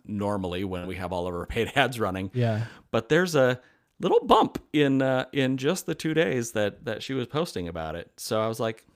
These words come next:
Speaker 1: "Hmm,
Speaker 2: Thank
Speaker 1: I should
Speaker 2: you.
Speaker 1: send her some flowers and be like, 'Thank you so much for letting people know, 'cause our ads were down and you kept it going.'" So that's kind of a fun thing.
Speaker 2: That is fun.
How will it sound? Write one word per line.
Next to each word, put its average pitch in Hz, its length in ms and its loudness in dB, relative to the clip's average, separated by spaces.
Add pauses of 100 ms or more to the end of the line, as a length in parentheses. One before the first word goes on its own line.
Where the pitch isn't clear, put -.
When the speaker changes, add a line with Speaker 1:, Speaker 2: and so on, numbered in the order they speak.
Speaker 1:
"Hmm, 214 520 0 (340)
Speaker 2:
Thank 240 160 4
Speaker 1:
I - 20 -4
should - 140 -4
Speaker 2:
you. 117 80 4
Speaker 1:
send 117 200 4
her 135 100 4
some 131 200 0
flowers 139 540 4
and 127 100 0
be 120 60 0
like, 127 260 -2
'Thank 233 320 -4
you 165 100 -6
so 175 380 -2
much 160 400 -2
for 170 140 -6
letting 151 220 2
people 151 360 4
know, 180 440 8 (260)
'cause 175 180 4
our 233 120 10
ads 269 260 4
were 151 120 10
down 127 300 6
and 131 160 4
you 175 100 2
kept - 280 0
it 139 100 6
going.'" 98 400 -2 (500)
So 104 440 2
that's 143 260 0
kind 101 180 -4
of 92 80 -4
a 90 80 -4
fun 76 280 -8
thing. 73 280 -14 (640)
Speaker 2:
That 131 320 -2
is 156 320 -4
fun. 87 520 -6